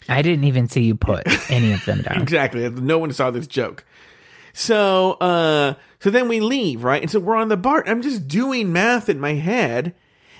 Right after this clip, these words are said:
Speaker 2: And I'm like, "Oh, well, you know, sixty dollars," doing the math, what I had and what Carla had. I'm like, "You know, it came out to about a third,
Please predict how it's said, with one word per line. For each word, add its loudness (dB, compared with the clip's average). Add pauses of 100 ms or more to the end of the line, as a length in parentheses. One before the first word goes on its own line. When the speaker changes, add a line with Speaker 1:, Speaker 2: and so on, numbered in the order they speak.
(100)
Speaker 2:
And 2
I'm 0
like, -2
"Oh, -6
well, 0
you -4
know, -2
sixty -8
dollars," 2
doing 2
the -2
math, 0
what -2
I 2
had 0
and 0
what -6
Carla 0
had. 0
I'm -2
like, -2
"You -8
know, -2
it -6
came -4
out -4
to 0
about 0
a -16
third, 0